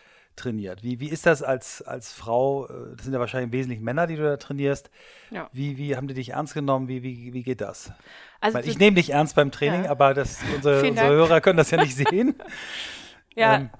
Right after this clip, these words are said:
Speaker 2: In erster Linie, also es sind nur Männer.
Speaker 1: Ja.
Speaker 2: Mittlerweile haben sie da, also es ist ja so eine Selektion, die die durchlaufen müssen.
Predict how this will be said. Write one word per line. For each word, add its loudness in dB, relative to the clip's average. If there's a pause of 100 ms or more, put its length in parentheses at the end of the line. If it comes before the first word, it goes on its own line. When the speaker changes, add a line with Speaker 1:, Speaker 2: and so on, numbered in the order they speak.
(840)
Speaker 2:
In -2
erster 6
Linie, -2
also -2
es -10
sind -4
nur -4
Männer. -4 (200)
Speaker 1:
Ja. -8
Speaker 2:
Mittlerweile 4
haben 0
sie -4
da, 2
also -2
es -8
ist -8
ja -2
so -10
eine -8
Selektion, -8
die -6
die -8
durchlaufen -6
müssen. -10